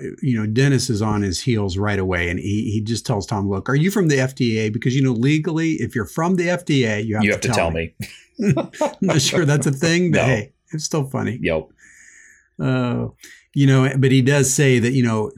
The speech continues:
Speaker 1: people all day long are trying to pitch him clones. This guy just pitched him one called Sluts.
Speaker 2: Yep.
Speaker 1: And I'm gonna tell you what I told him. Not just anybody can do this, although it's a great name and I'm probably gonna steal it.
Speaker 2: It is a great name, yeah. I don't blame him a bit.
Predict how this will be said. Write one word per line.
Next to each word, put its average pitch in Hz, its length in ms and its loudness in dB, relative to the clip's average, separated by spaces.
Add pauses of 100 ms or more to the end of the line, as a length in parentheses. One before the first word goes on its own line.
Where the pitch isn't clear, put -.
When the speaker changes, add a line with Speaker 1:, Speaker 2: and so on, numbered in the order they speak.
(140)
Speaker 1:
people 135 280 0
all 127 340 0
day 120 160 2
long 113 320 0
are 113 80 -2
trying 117 220 -2
to 107 60 0
pitch - 260 0
him 104 160 0
clones. 117 720 -2
This 117 300 -4
guy 117 300 0
just 113 280 -2
pitched 131 300 -2
him 113 100 0
one 110 300 0
called 90 280 -10
Sluts. - 640 -4
Speaker 2:
Yep. 90 320 -2 (140)
Speaker 1:
And 98 100 -4
I'm 101 100 -2
gonna 107 160 -2
tell 127 200 2
you 123 140 2
what 127 100 0
I 117 80 0
told 110 300 -2
him. 185 400 0 (120)
Not 175 200 2
just 139 260 2
anybody 113 360 4
can 104 120 -4
do 104 140 0
this, 101 280 -2 (220)
although 123 220 2
it's 117 100 0
a 127 60 4
great 123 240 2
name 113 240 2
and 104 80 0
I'm 98 120 -2
probably 117 300 0
gonna 101 140 0
steal 95 240 -2
it. 110 40 4
Speaker 2:
It 101 60 2
is 95 120 2
a 87 40 0
great 78 220 0
name, 80 180 -2
yeah. 80 300 0
I 85 40 -2
don't 92 140 0
blame 85 260 0
him 82 120 0
a 92 100 2
bit. 80 320 0